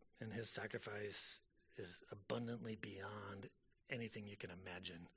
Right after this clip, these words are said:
and he can take it away. And if you think you're, you have the righteousness that, that, uh, you don't need that, and beware. That's what the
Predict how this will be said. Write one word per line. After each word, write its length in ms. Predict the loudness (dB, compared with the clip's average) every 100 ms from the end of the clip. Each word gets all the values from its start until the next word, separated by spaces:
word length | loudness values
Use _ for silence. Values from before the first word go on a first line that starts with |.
| -20 -20 -16 -16 -16 -10
and 80 | -6
he 120 | -4
can 160 | -4
take 200 | 0 0
it 80 | 0
away. 200 | -2 -4 -6 -10 -14 -20 -20 -20 -20 -20 -20 -20 -20 -20 -20 -20 -20 -20 -20 -20 -20 -20 -20 -6
And 80 | -2
if 100 | 6
you 120 | 8
think 240 | 10 10 10
you're, 140 | 8
you 160 | 10 8
have 100 | 8
the 80 |
righteousness 640 | 6 8 6 6 4 2 4
that, 180 | 0 -2 -14 -14 -14 -14 -4
that, 280 | -2 -2 -2
uh, 60 | 0 2 2 0
you 120 | 4 4
don't 280 | 4 2
need 260 | 2 4 4
that, 340 | 8 8 8 4 -10 -8 -10 -12 -12 -16 -18 -20 -20 -20 -20 -20 -20 -20 -20 -20 -18 -10 -6
and 100 | -2
beware. 520 | 0 2 2 2 -2 -10 -18 -20 -20 -20 -20 -20 -20 -20 -20 -20 -20 -20 -20 -20 -20 -18 -18 -20 -20 -20 -20 -20 _ -20 -4 -2
That's 180 | 2
what 140 | 0 0
the 140 | -4